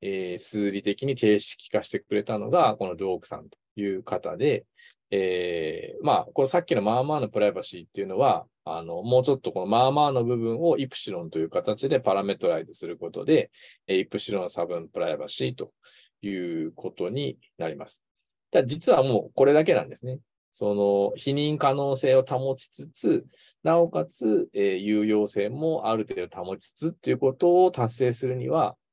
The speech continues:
この確率の比を、まあ、一に近い、でも一より大きい値で抑えるということしか、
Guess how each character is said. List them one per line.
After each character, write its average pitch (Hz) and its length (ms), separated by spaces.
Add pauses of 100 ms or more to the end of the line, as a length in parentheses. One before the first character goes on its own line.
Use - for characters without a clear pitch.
(200)
こ - 160
の 135 220
確 123 240
率 120 240
の 117 100
比 139 220
を、 175 260 (580)
ま 127 180
あ、 - 60
一 127 240
に 113 140
近 - 320
い、 73 220
で 135 120
も 104 100
一 98 240
よ 113 120
り 87 100
大 131 260
き 156 160
い 151 60
値 143 380
で 175 200
抑 131 320
え 117 100
る 135 100
と - 260
い 117 140
う 110 300 (100)
こ - 140
と 117 120
し - 140
か、 170 340